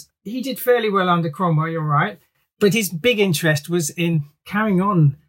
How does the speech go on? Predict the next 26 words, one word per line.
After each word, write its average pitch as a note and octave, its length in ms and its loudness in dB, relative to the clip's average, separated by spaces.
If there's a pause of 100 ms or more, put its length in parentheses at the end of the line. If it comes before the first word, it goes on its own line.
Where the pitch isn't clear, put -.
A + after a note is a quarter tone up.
(440)
the D3+ 80 0
cause F3 580 0
through F#3+ 320 -4
the D3 80 2
reign C#3+ 240 0
of B2+ 80 -8
Charles C3+ 260 -4
the C3 60 -10
Second, C#3+ 420 -6
and E3 160 -4
he E3+ 180 -4
first G3+ 320 -6
comes E3+ 240 -2
to F3 60 -6
light D#3+ 300 -4
again E3+ 260 -2
after D#3+ 320 -4
the D3 80 -6
Civil D#3 280 -4
War D#3 280 -4
in D#3+ 160 -6
trying D#3+ 240 -4
to D#3 100 -6
storm D3+ 540 0
Dublin D3+ 380 -2
Castle. - 640 -6